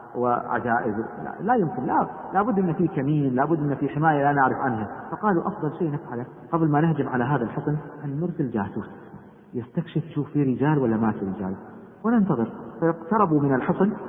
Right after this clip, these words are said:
وهم غير متأكدين أن فيه رجال ولا لا، فاقترب الجاسوس إلى أن وصل إلى الحصن، وبدأ يدور حول الحصن ويقترب شيئا فشيئا. انتبهت له صفية بنت عبد المطلب رضي الله عنها، فحدثت النساء به، فبدأوا يراقبون تحركاته وخايفين جدًا.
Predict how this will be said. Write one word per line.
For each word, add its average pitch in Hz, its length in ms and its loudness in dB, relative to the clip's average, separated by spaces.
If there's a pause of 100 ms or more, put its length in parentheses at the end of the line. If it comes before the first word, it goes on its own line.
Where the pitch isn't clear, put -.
(100)
وهم 160 280 0
غير 185 180 2
متأكدين 160 600 0
أن 127 140 0
فيه 131 220 2
رجال 120 360 0
ولا 113 140 2
لا، 170 120 0
فاقترب 160 420 0
الجاسوس 175 640 2 (100)
إلى 180 120 0
أن 156 160 -4
وصل 180 340 0
إلى 180 340 2 (440)
الحصن، 120 380 -4 (280)
وبدأ 151 320 2
يدور 123 320 4
حول 117 240 0
الحصن 123 320 -2
ويقترب 113 440 2
شيئا 123 380 0
فشيئا. 101 360 -4 (280)
انتبهت 147 600 -2
له 143 260 -4
صفية 120 300 0
بنت - 200 -6
عبد 101 180 -10
المطلب 98 340 -8 (600)
رضي 110 220 2
الله 104 300 0
عنها، 98 260 -6 (340)
فحدثت 143 640 -2
النساء 120 500 -4
به، 127 260 -2
فبدأوا 135 260 0
يراقبون 127 420 0
تحركاته 117 560 -4
وخايفين 123 420 -2
جدًا. 131 300 -4